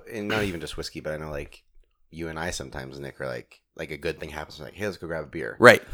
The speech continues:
Speaker 1: Or a bad
Speaker 2: Right.
Speaker 1: thing happens, like, "Hey, let's grab a beer and talk about it."
Speaker 2: Right.
Speaker 1: Right. So it's like, yeah, it, it should be community.
Speaker 2: Right.
Speaker 1: Yeah.
Speaker 2: Yeah. And it, it's something that, that, that we take together, should take together. Um, like, and, and so I think, I think that's,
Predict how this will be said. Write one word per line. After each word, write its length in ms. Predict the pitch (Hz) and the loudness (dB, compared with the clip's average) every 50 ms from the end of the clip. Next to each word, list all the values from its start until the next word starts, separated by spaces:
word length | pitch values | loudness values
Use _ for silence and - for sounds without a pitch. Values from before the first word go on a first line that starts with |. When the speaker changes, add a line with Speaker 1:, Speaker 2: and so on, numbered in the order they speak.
| - - | -4 6
Speaker 1:
Or 160 | 113 107 107 | 8 8 8
a 60 | 98 | 8
bad 180 | 95 - 113 110 110 | 8 10 12 12 12
Speaker 2:
Right. 80 | 101 | 10
Speaker 1:
thing 140 | - 95 85 80 | 8 0 -2 -2
happens, 300 | 78 67 - - - - | -6 -6 -6 -10 -12 -10
like, 160 | 69 57 - | -10 -10 -10
"Hey, 180 | - 85 95 90 | -8 -6 -4 -4
let's 180 | 82 - - | -4 -6 -6
grab 200 | - 85 80 71 | -6 -4 -4 -4
a 20 | 65 | -4
beer 100 | 71 67 | -6 -8
and 100 | 64 - | -8 -8
talk 220 | - - - - - | -12 -14 -14 -14 -10
about 140 | - 50 50 | -10 -8 -6
it." 40 | 52 - | -2 6
Speaker 2:
Right. 300 | 95 101 85 - - - | 8 10 10 8 6 -2
Speaker 1:
Right. 240 | 73 73 71 - - | -4 -4 -4 -6 -6
So 140 | - 78 | -6 -6
it's 140 | 71 - - | -6 -4 -4
like, 260 | 80 73 71 - - - - | -6 -6 -6 -8 -16 -20 -12
yeah, 220 | - 104 101 73 65 | 0 2 2 2 2
it, 180 | 64 - - | -2 -8 -8
it 120 | - 85 - | -8 -6 -6
should 200 | - - 71 64 | -6 -8 -8 -10
be 220 | 67 64 60 - _ _ - | -12 -16 -16 -16 _ _ -20
community. 500 | - - 73 65 64 62 60 60 - _ _ _ _ _ - | -14 -12 -12 -12 -12 -14 -16 -18 -20 _ _ _ _ _ 6
Speaker 2:
Right. 260 | 110 127 107 92 - - - - | 8 10 10 8 6 -6 -16 -14
Speaker 1:
Yeah. 120 | 80 71 62 - - - | -12 -12 -12 -12 -4 6
Speaker 2:
Yeah. 200 | 139 127 - - - - _ _ - - - | 8 8 8 6 0 -12 _ _ -16 -2 4
And 100 | 110 113 113 90 | 8 8 8 8
it, 200 | 104 117 110 - | 8 6 6 6
it's 160 | 117 107 - | 6 8 10
something 300 | 135 120 110 110 104 104 | 8 8 10 8 6 8
that, 200 | 98 90 - 80 | 6 4 4 6
that, 300 | 92 92 90 76 - 73 | 6 8 8 6 4 2
that 140 | 90 82 78 | 0 2 2
we 120 | 90 90 | 2 0
take 440 | 85 - 98 85 80 - - - - _ _ - | 2 4 2 2 2 0 -6 -20 -20 _ _ -10
together, 360 | - - 92 92 101 80 - - - 95 | -4 -4 2 4 4 4 4 0 -2 -2
should 280 | - - - 127 120 - | 2 10 10 10 10 10
take 240 | - 117 90 - - | 6 4 4 4 0
together. 460 | - 95 82 90 78 58 58 57 - - - - - | -2 2 2 2 2 2 0 -4 -4 -8 -10 -6 -4
Um, 360 | 71 69 52 53 57 57 - - - - - - - - - - - - | -4 -4 -4 -6 -8 -10 -10 -14 -18 -20 -20 -20 -20 -20 -20 -20 -14 -6
like, 320 | - 80 82 85 - - - _ - | -2 -2 -2 -2 -4 -6 -20 _ -6
and, 200 | - 82 90 - | -2 -2 0 2
and 160 | - 98 98 | 2 2 6
so 140 | - 104 101 | 10 12 12
I 60 | 98 | 12
think, 200 | 101 107 101 92 | 12 10 6 8
I 80 | 92 101 | 6 6
think 160 | 107 98 98 | 6 6 6
that's, 320 | 98 92 - - - - | 4 4 4 4 -2 -2